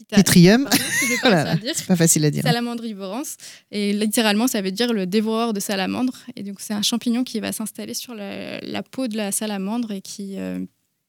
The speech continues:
Speaker 2: bah, qui va à terme, euh, créer des, des altéra-, enfin, qui va entraîner des altérations physiologiques.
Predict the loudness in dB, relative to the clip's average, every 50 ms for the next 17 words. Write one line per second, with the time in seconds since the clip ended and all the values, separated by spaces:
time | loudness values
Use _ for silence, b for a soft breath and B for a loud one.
0 | _ _ _ _ _ -14 -10 -8 -8 -8 -6 -6 -6 -4 -2 -2 -2 -4 -4 _
1 | _ -6 -6 -6 -4 -4 -2 0 2 2 0 0 -2 -4 -4 -6 -8 b b b
2 | b b b b b b b -6 -2 0 0 2 2 0 0 0 -2 -2 -4 -6
3 | -4 -4 -4 -4 -4 -2 -2 0 0 -2 -2 -6 -12 -16 -12 -10 -8 -8 -6 -4
4 | -4 -4 -4 -4 -2 -2 -2 0 0 0 0 0 0 0 -2 0 0 -2 0 0
5 | -2 -2 0 0 -2 -2 -2 -2 -2 0 2 2 2 2 2 0 -2 -4 -6 -8
6 | -10 -14 -14